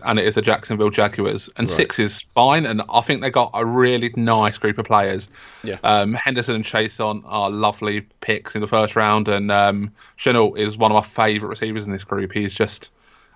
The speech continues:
Speaker 1: a, a sort of one of them receivers who can do a bit of everything. He's
Speaker 2: Yeah.
Speaker 1: in the right offense, he could be an absolute star. A bit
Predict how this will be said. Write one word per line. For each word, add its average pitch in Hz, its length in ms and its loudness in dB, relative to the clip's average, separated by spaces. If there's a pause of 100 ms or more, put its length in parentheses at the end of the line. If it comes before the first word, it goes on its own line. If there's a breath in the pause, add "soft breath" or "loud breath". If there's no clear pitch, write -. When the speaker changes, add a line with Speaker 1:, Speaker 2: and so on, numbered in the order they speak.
Speaker 1:
a, - 80 -4 (100)
a - 80 -8
sort 120 220 2
of 110 40 -12
one 127 200 6
of 113 100 2
them 110 220 2
receivers 107 260 -4
who 104 60 -4
can 101 100 -6
do 107 120 4
a 98 40 2
bit 98 240 -2
of 101 80 -2
everything. 101 400 -2
He's 101 420 -4
Speaker 2:
Yeah. 113 200 -2 (120)
Speaker 1:
in 120 100 4
the 117 80 6
right 120 200 8
offense, 104 400 0
he 101 220 -4
could - 260 -8
be 101 140 0
an 101 80 2
absolute 101 340 -2
star. 101 480 4
A - 40 -12
bit 160 200 2